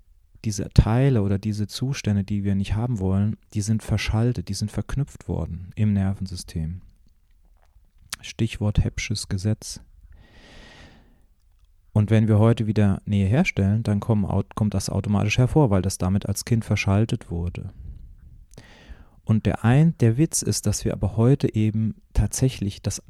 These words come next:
aktualisieren können mit einem Menschen in einer sicheren Umgebung, der dasselbe möchte. Das ist wichtig. Es muss in einem sicheren, geschützten Rahmen passieren, mit jemandem, der selber heil-,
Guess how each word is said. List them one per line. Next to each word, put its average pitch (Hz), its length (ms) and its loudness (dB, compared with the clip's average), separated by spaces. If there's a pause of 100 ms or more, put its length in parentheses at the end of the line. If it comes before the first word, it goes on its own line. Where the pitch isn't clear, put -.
(120)
aktualisieren 104 800 -2
können 87 420 -4 (120)
mit - 460 -2
einem 95 320 -2
Menschen 135 480 -2
in 101 140 -4
einer 92 220 -2
sicheren 107 340 -4
Umgebung, 110 540 -4 (580)
der 107 140 2
dasselbe 120 640 2
möchte. 90 540 -2 (920)
Das 101 180 -2
ist - 160 -8
wichtig. - 480 -14 (200)
Es - 200 -10
muss 131 300 0
in 107 100 0
einem 95 160 0
sicheren, 117 400 -2
geschützten 101 400 -6
Rahmen 98 340 -2
passieren, 113 460 0 (320)
mit - 160 -8
jemandem, 107 640 2
der 95 180 2
selber 110 560 2
heil-, 117 360 0